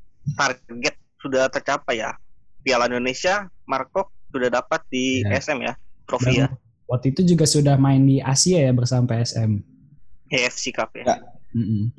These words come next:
Speaker 3: Kita main A F C Cup, kita lolos semifinal. Eh, kita, eh, saya menang gol terbaik di A F C Cup.
Speaker 2: Itu yang
Speaker 3: Eh,
Speaker 2: lawan
Speaker 3: kita
Speaker 2: Lao ya?
Speaker 3: menang.
Speaker 2: Kalau nggak
Speaker 3: Apa?
Speaker 2: salah.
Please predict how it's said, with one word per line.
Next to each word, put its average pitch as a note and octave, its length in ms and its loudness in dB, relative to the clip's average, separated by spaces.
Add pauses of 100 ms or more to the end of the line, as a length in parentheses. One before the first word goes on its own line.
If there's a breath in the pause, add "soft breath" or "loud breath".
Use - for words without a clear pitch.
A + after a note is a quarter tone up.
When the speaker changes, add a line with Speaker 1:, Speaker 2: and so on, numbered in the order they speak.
Speaker 3:
Kita A#2+ 240 2
main B2+ 240 4
A B2 80 4
F C3 160 2
C C#3 160 2
Cup, C#3+ 320 0
kita B2 400 2
lolos B2 400 2
semifinal. B2+ 720 0 (320)
Eh, A2 920 2 (320)
kita, A#2+ 480 -4
eh, A2+ 480 -4
saya A#2+ 160 0
menang B2 640 0
gol A#2+ 160 0
terbaik A#2+ 640 -2
di A#2 320 -2
A A#2+ 240 0
F A#2+ 80 -8
C C3+ 240 -4
Cup. C#3 240 -4 (640)
Speaker 2:
Itu C#3 220 0
yang G#3+ 100 2
Speaker 3:
Eh, G3 60 4
Speaker 2:
lawan F3+ 160 4
Speaker 3:
kita F3+ 100 4
Speaker 2:
Lao G#3 140 4
ya? E3+ 100 4
Speaker 3:
menang. C3 240 0 (1300)
Speaker 2:
Kalau C3 180 0
nggak B2 140 2
Speaker 3:
Apa? B2+ 80 0
Speaker 2:
salah. E3+ 140 2